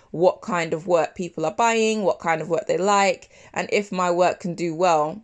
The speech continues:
if I then move on to my own platform." So that's what I did. I, I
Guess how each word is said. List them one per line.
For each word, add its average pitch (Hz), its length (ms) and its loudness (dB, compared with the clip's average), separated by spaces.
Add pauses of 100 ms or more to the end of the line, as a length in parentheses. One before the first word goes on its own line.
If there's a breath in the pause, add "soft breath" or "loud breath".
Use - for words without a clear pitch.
if 185 180 -2
I 170 180 6
then 180 380 0
move 185 220 0
on 170 140 -2
to 175 120 -10
my 165 180 -2
own 190 220 2
platform." 139 640 -6 (520 soft breath)
So 170 320 2
that's 196 200 -2
what 233 100 0
I 247 140 2
did. 254 280 2
I, 165 440 4 (180)
I 156 320 -2